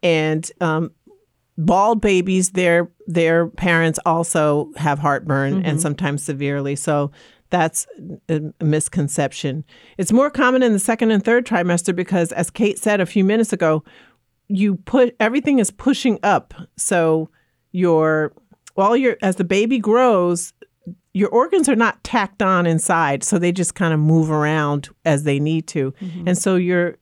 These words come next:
Speaker 1: your stomach gets pushed up kind of <laughs> into your chest,
Speaker 2: Mm-hmm.
Speaker 1: and your lungs get pushed up too, so you become short of air,
Speaker 2: Mm-hmm.
Speaker 1: and you think, "Oh my goodness, something's happening." No, it's just the baby just taking over the whole space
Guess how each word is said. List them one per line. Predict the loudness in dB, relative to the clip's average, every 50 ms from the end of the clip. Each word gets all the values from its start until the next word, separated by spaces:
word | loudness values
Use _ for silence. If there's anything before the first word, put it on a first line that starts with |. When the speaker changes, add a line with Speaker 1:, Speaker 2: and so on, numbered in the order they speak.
| _ _ _
Speaker 1:
your | -6 -2 0 0 0 0 0 -2 -2
stomach | -4 -4 -2 0 0 2 2 0 -2 -4 -10 -6 _
gets | -4 -4 -4 -6
pushed | -4 -2 -2 -2 -2 -2 -2
up | -4 -4 -4 -6
kind | -4 -4 0 0 0
of | 0 0
<laughs> | 0
into | -2 0 0 2
your | 2 2 0
chest, | 0 -2 0 0 2 2 0 -2 -6 -10 -8
Speaker 2:
Mm-hmm. | -8 -8 -4 -2
Speaker 1:
and | 0 2
your | 2 2 2 2
lungs | 2 2 4 4 2 2 0
get | 0 -4 -4 -2
pushed | -2 -2 -2 0 -2
up | -4 -4 -2 0
too, | 0 2 2
so | 2 2 2
you | 0 2
become | 0 -2 -4 -2 -2 -2 0 0 0 -2 -4 -8
short | -10 -4 -2 0 2 2 2
of | 0 -2 -2 -4
air, | -2 0 0 2 0 0 -2 -4 -6
Speaker 2:
Mm-hmm. | -6 -6 -6 -6 -10 -10 -4 -2
Speaker 1:
and | 0 0
you | 0 0
think, | 0 -2 -2 -2 -2 -2
"Oh | -2
my | 0 -2 -2
goodness, | -2 -2 -2 -2 -4 -4
something's | -4 -4 -4 -4 -4 -6 -4
happening." | -4 -6 -6 -6 -6 -6 -6 -6 -4 0
No, | 0 2 2 2 2 0 0
it's | -2 -2
just | -2 -4 -2 -2
the | -4
baby | -2 0 0 0 0 0 -2
just | -2 -4 -6 -6 -4
taking | -4 -4 -4 -2 -4 -4 -2
over | -2 -2 -2 -2 -2
the | -4 -4 -4
whole | -4 -4 -4 -4 -6
space | -8 -6 -6 -4 -4 -4 -6 -8 -10